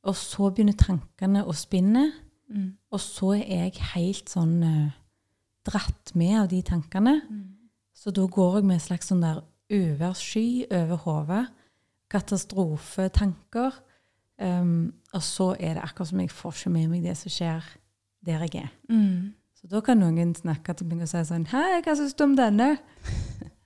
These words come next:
Speaker 1: «Ja, den var sikkert fin. Bare ta den.» <laughs>
Speaker 2: Verden går til helvete.
Speaker 1: Ja, jeg planlegger hvordan jeg skal redde verden. Jeg sier, «Jeg har ikke tid til å se på den hylla der nå.»
Speaker 2: Mm.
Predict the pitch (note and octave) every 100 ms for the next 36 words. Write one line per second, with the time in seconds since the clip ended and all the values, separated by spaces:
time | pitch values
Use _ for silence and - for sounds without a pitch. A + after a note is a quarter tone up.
0 | _ G#3+ G#3+ G3+ - - - F#3+ A3 G#3
1 | F#3+ F#3+ F3+ F3+ - - A3 - F#3 F#3+
2 | A3+ G3 F3+ F#3+ - B3+ - C4 D4+ -
3 | G3 G3 G#3 A3 G3+ G#3 A3 A3 A3+ G#3
4 | G3+ - - A3+ A#3+ A3+ F3 F3 F#3+ F3
5 | F3 D#3+ - F#3+ E3+ E3 E3+ F#3+ A3+ F#3+
6 | F3+ F#3 F#3 G3+ F3 E3+ G3+ - B3+ -
7 | - G3+ B3 A#3 B3 G#3+ G3 E3+ F3 D#3
8 | E3 F3 A3 G#3+ A#3+